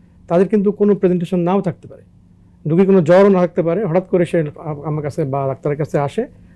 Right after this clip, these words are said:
ফুসফুসের মধ্যে একটা বড় শ্যাডো নিয়ে, তার ডায়াবেটিস আছে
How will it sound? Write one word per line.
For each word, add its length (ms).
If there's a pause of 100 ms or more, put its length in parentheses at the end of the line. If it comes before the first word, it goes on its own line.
(260)
ফুসফুসের 460
মধ্যে 220
একটা 240
বড় 260 (200)
শ্যাডো 260
নিয়ে, 200 (580)
তার 120
ডায়াবেটিস 400
আছে 200